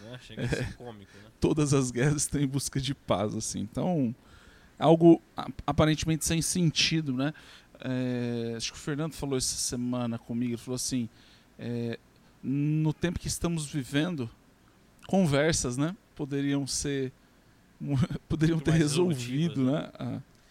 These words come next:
Speaker 1: A gente vê na, na internet, né, algumas frases, acho que uma das frases que mais popularizou a semana foi que na guerra, jovens que não se conhecem, não se odeiam, se matam sem querer matar o próximo por,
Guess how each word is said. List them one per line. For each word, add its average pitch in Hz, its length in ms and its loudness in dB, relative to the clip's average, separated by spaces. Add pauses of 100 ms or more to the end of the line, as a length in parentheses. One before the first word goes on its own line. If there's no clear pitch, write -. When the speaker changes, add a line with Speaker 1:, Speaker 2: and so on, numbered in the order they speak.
(240)
Speaker 1:
A 113 40 -20
gente 139 380 -12 (240)
vê 139 140 -12
na, 151 100 -10 (180)
na 120 140 -14
internet, 120 600 -16
né, 127 160 -14
algumas 113 320 -16
frases, 117 440 -12
acho 110 200 -16
que - 60 -20
uma 127 100 -10
das 127 140 -6
frases 127 240 -6
que - 80 -20
mais 131 240 -8
popularizou 127 540 -4
a 113 60 -2
semana 120 580 -8 (680)
foi 120 140 -6
que 127 200 -10
na 123 140 -4
guerra, 143 720 -4
jovens 139 580 -4
que - 100 -16
não 135 160 -6
se - 160 -14
conhecem, 131 720 -8
não 131 200 -8
se - 160 -12
odeiam, 139 640 -6
se - 240 -10
matam 151 760 -6 (440)
sem 196 380 -6
querer 165 340 -8
matar 143 420 -6
o 131 60 -12
próximo 135 480 -10
por, 139 140 -10